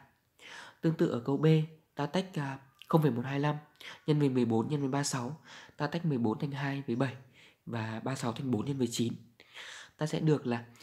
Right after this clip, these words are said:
không phẩy một hai lăm nhân hai nhân bốn, kết quả bằng một. Và bảy nhân chín sáu ba, ta đã kết quả là một nhân sáu ba bằng sáu mươi ba. Hai lớn. <clears throat>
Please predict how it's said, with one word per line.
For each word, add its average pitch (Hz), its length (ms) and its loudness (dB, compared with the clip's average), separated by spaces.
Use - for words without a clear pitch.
không 165 140 4
phẩy 131 140 -4
một 123 140 -2
hai 135 160 -2
lăm 147 260 -2
nhân 143 240 -4
hai 143 240 -2
nhân 143 200 -2
bốn, 127 280 0
kết 165 80 2
quả 151 140 4
bằng 113 160 -2
một. 113 160 -2
Và 117 100 0
bảy 113 140 2
nhân 123 180 -4
chín 117 180 -4
sáu 117 160 -6
ba, 131 180 -4
ta 127 80 -10
đã 127 100 -14
kết 143 120 -8
quả 120 200 -8
là 113 140 -10
một 123 160 -2
nhân 127 100 -4
sáu 120 180 -6
ba 131 200 -4
bằng 117 200 -10
sáu 110 140 -6
mươi 117 100 -2
ba. 131 220 -4
Hai 170 260 6
lớn. 143 220 4
<clears throat> 151 160 6